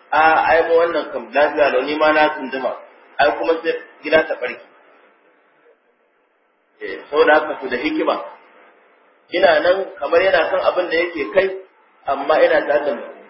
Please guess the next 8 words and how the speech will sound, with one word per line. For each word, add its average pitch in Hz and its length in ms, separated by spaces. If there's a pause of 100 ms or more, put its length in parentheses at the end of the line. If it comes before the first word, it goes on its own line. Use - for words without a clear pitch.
(2500)
Saboda 147 140
haka, - 200
akwai 175 260
abubuwan 190 300
da 143 120
ko - 200
kana 214 320
jagora, 139 460